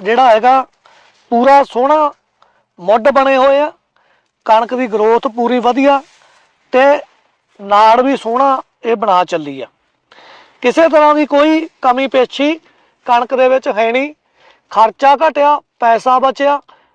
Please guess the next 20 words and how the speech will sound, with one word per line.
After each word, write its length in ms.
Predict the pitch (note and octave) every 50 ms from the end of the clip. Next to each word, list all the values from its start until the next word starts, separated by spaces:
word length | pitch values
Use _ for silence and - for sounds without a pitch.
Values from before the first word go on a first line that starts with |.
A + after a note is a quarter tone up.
| _ -
ਤੇ 100 | C4+ C4
ਨਾਲ 360 | B3 B3 A#3+ A#3+ B3 B3+ C4
ਹੀ 200 | D4 D#4 D#4 D#4 _ _ _ _ _ _ _ _ E3+
ਜ਼ਮੀਨ 480 | D#3 F3+ G#3 G#3+ A#3+ B3 B3+ B3+ C4
ਦੀ 140 | A#3 C#4 C4+
ਸਿਹਤ 520 | - - B3+ C4 C#4+ D#4 - - D4+ D#4 _ _ _ _ _ _ _
ਸੁਧਾਰਨ 420 | - - G#3 C4+ C#4 C#4 C4 G#3+
ਨਾਲ 360 | A#3+ B3 B3 B3 B3+ C4 C4 C4 _ _ _ _ -
ਸਾਡਾ 280 | A3 A3 G#3 A3+ A#3+ A#3+
ਜਿਹੜਾ 200 | A#3+ A#3+ C4 C4+
ਯਤਨ 320 | B3 A#3+ A#3 - B3 A#3+
ਹੈ 100 | B3+ B3+ - - - _ _ _ _ -
ਉਹ 120 | - C4+ C4
ਸਫਲ 340 | - B3+ B3 - B3+ C4
ਹੋ 220 | A#3+ A#3 B3 B3+ B3+
ਰਿਹਾ। 200 | C#4+ D4+ D4+ D4+ _ _ _ _ _ _ _ _ _
ਤੇ 100 | - A#3+
ਜ਼ਹਿਰਾਂ 380 | G3 E3 G3+ G#3+ B3+ C#4 D4 D4
ਨਹੀਂ 200 | C4+ C#4 D4+ E4
ਪਈਆਂ 360 | E4 D#4 C#4+ C4+ C4+ B3+ A#3